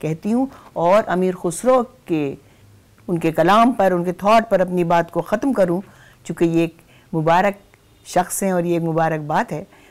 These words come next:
उन्होंने कहा कि तमाम दुनिया में सबसे खूबसूरत मुल्क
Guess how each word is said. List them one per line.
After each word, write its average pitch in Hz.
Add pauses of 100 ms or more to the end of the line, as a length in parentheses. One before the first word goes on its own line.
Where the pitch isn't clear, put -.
(160)
उन्होंने 165
कहा 208 (680)
कि 214 (220)
तमाम 240 (240)
दुनिया 180
में 151
सबसे 311
खूबसूरत 240
मुल्क 180